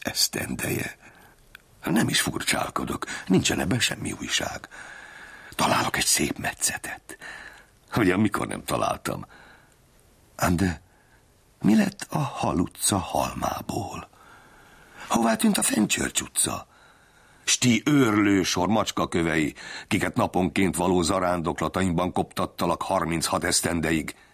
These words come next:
Ugyan miféle elcsigázott tolnok sarka penget benneteket? A pelmel barátságosabb kockakövei iránt fordulok. Íme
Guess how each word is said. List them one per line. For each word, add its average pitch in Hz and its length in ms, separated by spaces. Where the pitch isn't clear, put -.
Ugyan 165 300
miféle 139 640
elcsigázott 80 880
tolnok 76 500
sarka - 640
penget 73 580
benneteket? - 840
A - 80
pelmel 143 680
barátságosabb 78 1080
kockakövei 78 760
iránt 76 340
fordulok. 71 760
Íme 135 540